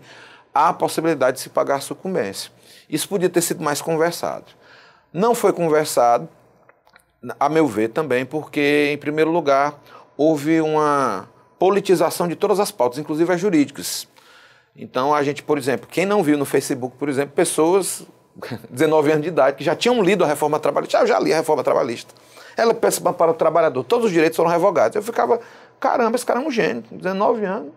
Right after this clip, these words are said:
estudante de turismo, já leu essa reforma trabalhista, o cara é um gênio." E também via gente que, "Não, é a favor, ela é maravilhosa, ela vai facilitar, vai gerar emprego", o que é mentira. Não tem outro jeito, é muito suor e queimar muita pestana para se encontrar uma solução jurídica boa.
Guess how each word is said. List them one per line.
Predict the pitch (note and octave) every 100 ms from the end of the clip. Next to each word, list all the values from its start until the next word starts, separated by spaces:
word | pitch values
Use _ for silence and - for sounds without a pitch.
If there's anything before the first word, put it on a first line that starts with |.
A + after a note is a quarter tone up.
| _ _ _ _
estudante | - - - G2
de | -
turismo, | - - F#3 F#3 G3+ A#3 - _ _ _ _ -
já | D3+ G#3
leu | E3+ G3
essa | B3+ A3
reforma | G3+ F3+ F#3
trabalhista, | F3+ E3+ F3
o | G#3
cara | G#3+
é | B3
um | C#4
gênio." | F#3+ G#3
E |
também | A#3 C4 A#3 B3+
via | B3 C4+
gente | A#3 B3
que, | - - F#3
"Não, | A3 A#3+
é | G3+
a |
favor, | - G3
ela | F#3
é |
maravilhosa, | F3+ F#3 F3 D3 F3 E3+
ela | D#3+
vai | D#3
facilitar, | D3 C#3+ D3 C#3+
vai | C#3+
gerar | D#3 D3+
emprego", | D3+ C#3+ D#3 E3
o | - - - -
que | G3
é |
mentira. | G#3+ A#3 F3+ F3+ D3 E2+ - - - - _
Não | C#3 A3 C#4
tem | - A#3
outro | A3 A3+
jeito, | F3 C3 B2 B2
é |
muito | B2 D#3 A3+ B3
suor | - - G3 D3+ F3+ E3+
e |
queimar | D#3 D#3 D3+
muita | D#3+ A3
pestana | B3 F3 - - F3+ G3+
para | E3+ D#3
se | -
encontrar | E3+ E3+ D#3+
uma |
solução | E3 D#3 D3+ E3
jurídica | D#3 D#3 -
boa. | E3+ C3 D#3+ F3+ D3+ F2